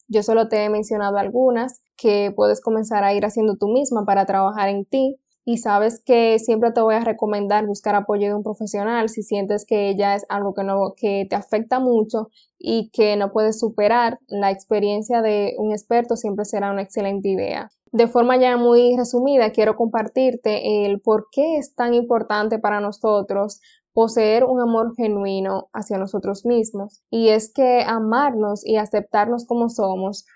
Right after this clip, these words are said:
nos va a ayudar a tener una mayor confianza en nosotros mismos, a tener una mentalidad mucho más positiva para enfrentar los desafíos, nos permitimos tomar decisiones conscientes y no nos dejamos llevar fácilmente por la influencia de los demás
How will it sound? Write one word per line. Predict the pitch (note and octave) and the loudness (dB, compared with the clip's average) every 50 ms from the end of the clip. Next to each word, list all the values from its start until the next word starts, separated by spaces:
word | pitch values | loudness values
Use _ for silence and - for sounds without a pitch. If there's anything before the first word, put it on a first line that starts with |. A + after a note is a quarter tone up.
| _ _ | _ _
nos | _ A3 A3 A3 A3+ A3+ A3+ | _ -2 0 0 0 -2 -2
va | G#3+ A3+ A#3+ C4 | 0 0 0 0
a | C#4+ | 0
ayudar | D4 C#4+ D4+ C#4 A3+ G#3 G3 G3 G3 | 0 2 2 2 4 4 2 2 2
a | - - G#3+ | 0 -2 -2
tener | G3+ G#3+ G3+ G3+ G#3 G#3+ - | -4 -4 -2 -2 -2 -2 0
una | A#3+ B3 B3 B3+ B3+ | 0 0 2 2 2
mayor | B3 A#3+ A#3 A3+ A#3 A#3 | 2 2 2 2 2 2
confianza | - B3 A#3+ A3+ A3+ - G#3+ A3 B3 B3 - | 2 0 -2 -2 0 0 0 0 0 -2 -2
en | C4+ B3 | -2 -2
nosotros | A#3 A#3 B3 A3+ A3+ A3+ A#3 A#3 - | 0 0 0 0 2 2 0 0 0
mismos, | A#3+ A3+ G#3+ G#3 G#3 - - G3+ G3+ A3 - - _ _ _ _ _ _ | 0 2 2 0 -2 -4 -6 -6 -6 -8 -10 -14 _ _ _ _ _ _
a | A3 G#3+ G#3 | -2 0 2
tener | A3 G#3+ G#3 G#3 G#3+ | 2 2 2 2 4
una | A#3+ B3+ B3+ | 4 4 4
mentalidad | B3 B3 A#3+ A#3+ A#3+ A#3 A3+ A3+ A3+ G#3 G#3+ G#3+ G#3 - | 4 2 2 4 4 4 4 4 4 4 4 4 2 2
mucho | G#3+ A3 G#3+ G#3+ G#3 - A3 | 0 0 0 0 0 -2 -2
más | G3+ G3+ G3 G3 A3 A3+ | -2 0 0 0 0 0
positiva | - - B3+ B3+ C4 B3 A3+ A#3+ A#3 A3 G#3+ G#3 | 0 0 0 2 0 0 2 4 4 4 4 4
para | G#3+ G3+ G3+ | 2 2 0
enfrentar | G3+ G3 G#3+ G3+ G3 G#3 G3+ G#3 | 0 -2 -4 -4 -2 -2 -2 0
los | A3 A#3 A#3 | 0 -2 -2
desafíos, | - A#3+ A#3 - A#3 A#3 A#3 - G#3 G3 G3 G3 G3 G#3 G#3+ - - _ _ _ _ _ _ | -2 -2 -2 -2 -2 -4 -2 -4 -2 -2 -2 -2 -4 -4 -6 -10 -12 _ _ _ _ _ _
nos | G#3 G#3 G#3 | -6 -4 -2
permitimos | - G#3+ G#3+ G#3+ G#3 G3 G#3 A3 A3 A#3+ A#3+ | 0 0 2 2 2 2 2 2 2 0 0
tomar | A#3 C4 A#3+ A#3 A3+ A3+ A3 | 0 0 2 4 4 4 2
decisiones | A3+ A3 A3 A3 G#3+ - A3 A3 A3+ A#3 - | 0 0 -2 -4 -4 -2 -2 -2 -2 -2 -2
conscientes | - A3+ G#3+ G#3 G#3 - A#3 A#3 A3+ G#3+ G3+ F#3+ - F#3+ G3+ - - - _ | -2 -2 -2 -4 -2 2 2 4 4 4 2 0 -2 -4 -4 -4 -10 -10 _
y | A3+ A#3+ | -2 0
no | A#3 A#3 A#3 | 2 2 2
nos | B3+ D4 C#4+ | 2 0 0
dejamos | D4 D4 C#4 C4+ B3+ B3+ B3+ B3+ C4 | 0 -2 0 0 2 2 2 2 2
llevar | C4+ A#3+ A3+ A#3 A#3 A#3 A#3 | 2 4 4 4 2 2 0
fácilmente | - B3+ B3+ B3+ - D4 C4+ B3 A3+ G#3 G3+ G3+ G3+ G3 | -2 -2 -2 -2 -2 -2 -2 0 0 0 0 -2 -2 -2
por | G3+ G#3 G3 G3 | -2 -2 -2 0
la | G3 | -2
influencia | G3 G#3 - - G3 G3 G3 G3+ G3+ A3 G#3+ | -4 -4 -4 -4 -2 -2 -4 -4 -2 -2 0
de | G#3 G#3 | 0 0
los | G#3 G#3+ - | 0 -2 -2
demás | - G3+ F#3+ - - - A3+ - - | -4 -6 -6 -4 -6 -6 -8 -10 -14